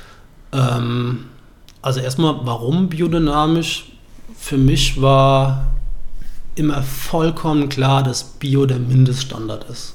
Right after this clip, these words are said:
von dem, was ich tue. Also im ersten Ausbildungsjahr, das war bei Rappenhof, das war damals ja noch, äh, konventionell bewirtschaftet. Ich weiß gar nicht, wie es heute ist. Ähm,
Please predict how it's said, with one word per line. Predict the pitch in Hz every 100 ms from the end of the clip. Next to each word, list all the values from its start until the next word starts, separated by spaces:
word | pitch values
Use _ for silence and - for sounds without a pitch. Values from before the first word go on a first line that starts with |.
| -
von | 117
dem, | 110 110
was | 104 101
ich | -
tue. | - -
Also | 101 117
im | 131
ersten | 131 131 160
Ausbildungsjahr, | 139 143 139 135 131 131 - 131 131 131 135 -
das | 131 -
war | 120
bei | - 117 110 113 113
Rappenhof, | 127 131 135 147 147
das | 123 -
war | -
damals | 117 120 135 135 135
ja | 127
noch, | 117 120 -
äh, | 110 107 104
konventionell | - 156 170 160 156 151
bewirtschaftet. | 143 147 147 147 135 -
Ich | -
weiß | - -
gar | 156
nicht, | 135
wie | -
es | -
heute | 131 170
ist. | 156 156 - - - - - - - - - -
Ähm, | 127 123 120 120